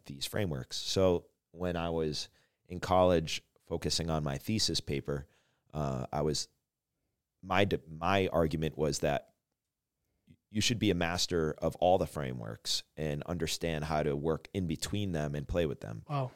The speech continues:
Speaker 1: And so now owning a business and
Speaker 2: Mm-hmm.
Speaker 1: kinda competition, I kinda operated the same way. I look at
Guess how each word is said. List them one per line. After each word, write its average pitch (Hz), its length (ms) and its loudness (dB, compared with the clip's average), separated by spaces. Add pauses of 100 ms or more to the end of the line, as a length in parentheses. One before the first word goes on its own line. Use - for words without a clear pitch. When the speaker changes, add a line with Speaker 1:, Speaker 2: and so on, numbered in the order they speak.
(420)
Speaker 1:
And 90 140 -2
so 80 400 4 (1000)
now 87 420 2 (260)
owning 73 180 -2
a 64 60 -6
business 80 580 2
and 69 280 -2
Speaker 2:
Mm-hmm. - 160 -10
Speaker 1:
kinda 65 300 -4 (420)
competition, 80 720 -2 (460)
I - 40 -20
kinda 85 240 2
operated 78 460 2
the 71 80 -4
same 76 300 -2
way. 85 280 0
I 76 120 -2
look 78 420 0
at 73 320 -2